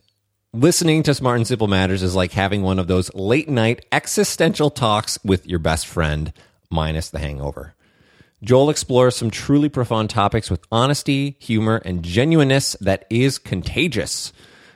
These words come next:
I dare you to listen to a few episodes because it really will change your life in a very good way. My dabbles in minimalism have evolved into the start of my very own personal renaissance because of the inspiration I received from listening.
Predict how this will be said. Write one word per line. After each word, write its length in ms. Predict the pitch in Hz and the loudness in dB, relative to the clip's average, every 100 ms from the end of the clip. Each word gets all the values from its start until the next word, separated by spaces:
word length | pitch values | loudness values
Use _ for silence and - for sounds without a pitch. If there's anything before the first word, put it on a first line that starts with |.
| _ _ | _ _
I 380 | 98 120 143 156 - 98 101 | 0 2 2 0 -4 -10 2
dare 280 | 135 170 | 4 4
you 340 | 165 95 73 69 | 2 0 -4 -6
to 120 | - | -8
listen 300 | 90 92 - | -2 -2 -2
to 120 | 92 92 | -2 -2
a 60 | |
few 220 | - 101 | 0 2
episodes 440 | 98 - - 123 127 | 2 2 2 2 0
because 300 | 113 110 98 | -2 0 0
it 100 | 90 | -2
really 380 | 92 101 113 120 | 2 2 4 2
will 140 | 107 | 0
change 280 | - 98 92 | 0 -2 0
your 120 | 92 | -2
life 280 | 85 82 80 | 0 -2 -4
in 120 | 80 | -10
a 40 | |
very 220 | 76 76 73 | -6 -6 -6
good 140 | 78 | -8
way. 300 | 73 65 67 _ _ _ _ _ _ _ _ _ | -8 -10 -14 _ _ _ _ _ _ _ _ _
My 240 | 101 110 151 | 0 2 4
dabbles 460 | 139 101 107 110 | 4 4 4 2
in 120 | 110 | 2
minimalism 480 | 95 95 98 98 101 | 0 2 2 0 0
have 120 | 95 90 | 0 -2
evolved 400 | 87 90 98 - | 0 2 2 0
into 260 | 98 101 | -4 -2
the 100 | 92 | -2
start 320 | 90 - 98 - | -2 0 0 0
of 100 | 90 | -4
my 160 | 87 | -4
very 640 | 78 82 98 127 151 170 - | -4 -2 2 2 2 0 0
own 320 | 135 135 135 - | 2 4 2 0
personal 420 | - 127 - 110 | -2 -2 0 -2
renaissance 720 | 92 120 170 - 185 202 - - - | 2 2 2 0 0 0 -4 -14 -18
because 380 | - 107 - 117 | -10 -2 0 0
of 100 | 110 | 0
the 140 | 98 95 | -4 -2
inspiration 600 | 104 95 104 101 107 110 | -4 0 2 2 0 -4
I 120 | - | -4
received 500 | 90 87 - 95 90 | -4 -4 -4 -4 -4
from 260 | - - 85 | -8 -8 -2
listening. 600 | 90 123 - 107 78 73 | 2 2 2 0 0 -6